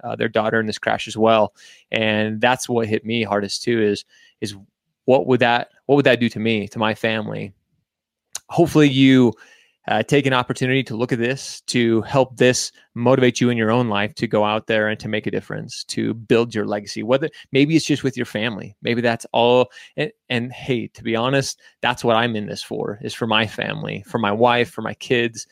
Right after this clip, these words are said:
letting them know how much I love them. That's why I show up, I hustle, repeat every day, is so I can build a legacy for them and leave something behind where I can truly feel like I, I made a difference. I did something good. So with that, ladies and gentlemen, that is our show this morning. Um,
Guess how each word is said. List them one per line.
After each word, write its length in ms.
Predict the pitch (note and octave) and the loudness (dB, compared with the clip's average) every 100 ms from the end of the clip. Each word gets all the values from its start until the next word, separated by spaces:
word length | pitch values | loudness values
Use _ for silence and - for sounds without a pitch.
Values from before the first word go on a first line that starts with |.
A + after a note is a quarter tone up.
| - _ | -20 _
letting 240 | B2+ B2 A#2 | 2 4 4
them 220 | A#2+ A#2+ | 0 2
know 100 | A2 | 0
how 80 | A2 | 0
much 160 | G#2+ | 0
I 60 | G#2 | 0
love 200 | G#2+ A2 | 0 -2
them. 120 | A#2 | -4
That's 100 | - | 0
why 300 | A2+ A2+ G#2+ - | 2 2 0 -2
I 40 | |
show 340 | G2+ - C3+ A#2+ | -4 0 2 2
up, 100 | A2 | 2
I 80 | G#2 | -2
hustle, 320 | A2+ - A2 | -2 -2 -4
repeat 260 | G#2+ A#2 | -2 -2
every 200 | A2 G#2+ | -2 0
day, 320 | G#2 A#2 G#2 - _ _ _ | 2 2 2 -2 _ _ _
is 140 | A#2 | -6
so 140 | - A2 | 0 0
I 120 | A2+ | 0
can 420 | - A#2+ A2+ A2 | 0 -2 -2 -4
build 220 | G#2+ A2+ | 0 0
a 40 | A2 | 2
legacy 420 | A2 A2 G#2+ G#2 | 0 0 -4 -6
for 120 | - | -4
them 300 | G#2 A2 F#2 - | -2 -2 -2 -8
and 140 | G#2 A2 | -6 -6
leave 140 | A2 | -4
something 260 | A#2 A2 G#2+ | -6 -4 -4
behind 460 | G2 A2 A2 A2 | -2 -2 0 0
where 160 | G#2 G#2 | 2 2
I 60 | |
can 160 | G2+ G#2 | 0 -6
truly 340 | - A#2+ A2 | -2 0 0
feel 500 | G#2+ A2+ G#2+ G#2 G2+ - - _ - | 0 2 4 4 0 -4 -20 _ -6
like 180 | G#2+ G#2 | -2 -2
I, 160 | G#2 - _ | -2 -6 _
I 80 | A#2 | -4
made 180 | A2+ G#2+ | 0 0
a 60 | G#2 | 0
difference. 340 | G2+ G#2+ - | -2 -6 -6
I 80 | G2+ | -4
did 180 | G2+ - | -4 -4
something 300 | G#2 G2+ G#2 | -6 -6 -2
good. 220 | G#2+ - | -2 2
So 200 | B2 - - - _ | 0 0 -8 -20 _
with 140 | D3 | 4
that, 140 | D#3 C#3+ | 6 6
ladies 180 | D3 C3 | 4 4
and 80 | |
gentlemen, 420 | B2 C#3+ C#3+ C#3 - _ - | 2 4 4 0 -2 _ -2
that 280 | C#3 D#3+ - | 0 0 0
is 280 | E3+ D3+ C3 | 4 4 2
our 180 | C#3 C3+ | -2 -4
show 260 | - C#3 | 2 4
this 240 | C3 A#2+ - | 4 0 0
morning. 460 | C3+ C3+ C3 B2 A2 - - | 0 2 0 -2 -6 -14 -6
Um, 560 | B2 A2+ A2 G#2+ A#2+ | -4 -2 -4 -6 -12